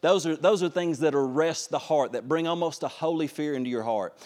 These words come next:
You know, D L Moody said that, that no preacher should ever preach about hell without having tears in their eyes. And I gotta be honest with you, it, it brings me no joy talking about the reality of, of where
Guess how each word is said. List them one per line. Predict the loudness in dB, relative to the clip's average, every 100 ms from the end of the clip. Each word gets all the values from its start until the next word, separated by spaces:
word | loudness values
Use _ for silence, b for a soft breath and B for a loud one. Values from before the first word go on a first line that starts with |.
| B B
You | -4
know, | 0
D | 2 6
L | 6
Moody | 4 2 2 0
said | -4 -4 -2
that, | -4 -6 -4
that | -2 0
no | 4 4 4
preacher | 2 0 2 -4
should | -4 -6 -2
ever | 0 2 0
preach | -4 -6 -4 -6
about | -6 -4 -4
hell | -4 -4 -4 -6 B B
without | -4 -2 -2
having | -2 -4 -4
tears | -6 -4 -2 -2
in | -4
their | -4 -4
eyes. | -4 -8 -14 -14 -16 B B B
And | -2
I | 0
gotta | 2
be | 2
honest | 2 0 -2
with | -2
you, | -2
it, | -2
it | 0
brings | 2 2 0
me | -2 0
no | 0 -2
joy | 0 0 2 0
talking | 0 -2 -2 -4
about | 2 0 2
the |
reality | -2 0 2 0 -2 -6 -8 B B -2
of, | -2 0
of | -2 -2 2
where | 6 6 6 2